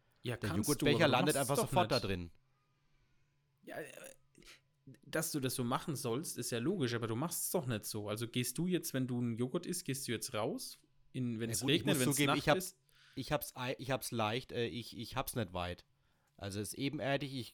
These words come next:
Speaker 2: ich geh eine, eine Sch-, Treppenstufe runter, geh nach links. Wenn ich Glück hab, muss ich nicht mal dafür das Haus verlassen, wenn ich einen ganz langen Arm hab und schmeiß es da rein. Aber gut, ja. Du hast schon recht, wahrscheinlich bleibt der Joghurtbecher dann entweder mal liegen,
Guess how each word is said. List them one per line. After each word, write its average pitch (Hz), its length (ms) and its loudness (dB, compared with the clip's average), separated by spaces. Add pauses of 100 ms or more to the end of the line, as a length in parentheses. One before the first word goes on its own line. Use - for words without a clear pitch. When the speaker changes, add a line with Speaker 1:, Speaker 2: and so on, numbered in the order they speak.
Speaker 2:
ich - 240 -6
geh 117 160 -2
eine, 123 420 -2
eine 117 260 -2
Sch-, - 300 -12 (100)
Treppenstufe 127 480 -4
runter, 151 480 2
geh 127 160 -2
nach 120 160 0
links. 143 360 -4 (300)
Wenn 110 100 -4
ich 98 120 -4
Glück 131 220 -4
hab, 131 100 2
muss 123 140 -2
ich 120 60 -6
nicht 120 120 -4
mal 123 80 -2
dafür 120 220 -2
das 101 140 -4
Haus 135 180 2
verlassen, 104 320 -2
wenn 101 80 -2
ich 98 60 -4
einen 98 80 -2
ganz 131 220 0
langen 101 220 2
Arm 95 240 -4
hab 127 160 -6 (220)
und - 120 -10
schmeiß 110 260 0
es 101 80 -4
da 113 100 0
rein. 101 260 2
Aber 85 200 -4
gut, - 200 -12
ja. 85 160 -10 (640)
Du 107 100 -2
hast 131 120 6
schon 131 180 6
recht, 123 300 6
wahrscheinlich 113 640 2 (840)
bleibt 113 240 0
der 113 80 6
Joghurtbecher 117 540 4
dann 110 120 2
entweder 113 340 2
mal 104 140 4
liegen, 135 500 -4